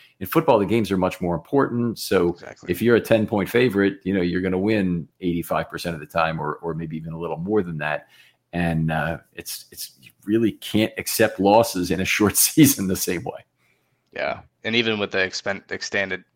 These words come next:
Speaker 2: season, it still doesn't make a difference. Every game counts
Speaker 1: Yeah.
Speaker 2: even more.
Speaker 1: All right. Always fun to do these shows with you, Frazier. Uh, tell folks where they can talk football with you online.
Speaker 2: You guys can find me on Twitter slash X at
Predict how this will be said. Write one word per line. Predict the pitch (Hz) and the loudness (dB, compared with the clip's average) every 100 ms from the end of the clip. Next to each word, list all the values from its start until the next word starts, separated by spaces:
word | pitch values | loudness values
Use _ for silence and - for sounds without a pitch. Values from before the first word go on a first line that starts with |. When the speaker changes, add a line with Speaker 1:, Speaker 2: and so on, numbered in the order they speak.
| _ | _
Speaker 2:
season, | _ - 92 90 90 90 - | _ -14 -12 -10 -10 -12 -14
it | 92 - | -16 -14
still | - 90 90 - _ | -8 -6 -6 -10 _
doesn't | 95 92 | -10 -8
make | 87 90 | -8 -8
a | |
difference. | 87 92 92 90 | -8 -6 -8 -6
Every | 101 98 | -6 -6
game | 90 87 82 - | -6 -6 -8 -12
counts | - - - - - - | -12 -12 -12 -16 -20 -10
Speaker 1:
Yeah. | - 85 | -6 -6
Speaker 2:
even | 82 | -6
more. | 62 62 - - _ _ _ _ _ _ _ - - _ _ _ _ _ _ _ _ _ _ | -12 -12 -12 -16 _ _ _ _ _ _ _ -20 -20 _ _ _ _ _ _ _ _ _ _
Speaker 1:
All | - 78 | -4 0
right. | 76 76 - - _ _ | 0 -2 -6 -14 _ _
Always | 107 104 | 6 6
fun | - 95 | 6 2
to | 92 | 2
do | 92 | 2
these | 87 | 0
shows | - 90 87 | 2 2 2
with | 85 | -2
you, | 82 | -2
Frazier. | - 87 85 85 - - _ | 0 0 0 -4 -8 -20 _
Uh, | 92 87 | 2 2
tell | 90 - 113 | 0 0 2
folks | 104 - | 2 0
where | 92 | 2
they | 90 | 2
can | 90 78 | 0 -2
talk | - 92 - | 0 0 0
football | 90 87 | -2 0
with | 85 | 0
you | 90 82 | 0 0
online. | 80 76 76 _ _ _ _ _ _ | 0 -4 -6 _ _ _ _ _ _
Speaker 2:
You | - 110 | -6 0
guys | 104 104 | 2 0
can | 107 | -6
find | - 104 101 | -2 0 0
me | 101 101 - _ _ | -4 -6 -8 _ _
on | 101 98 98 95 | -4 -4 -4 -8
Twitter | - - 104 101 | -10 -6 -4 -4
slash | - 95 95 | 0 0 0
X | 95 95 - - - | -4 -4 -6 -14 -6
at | 92 - | -4 -4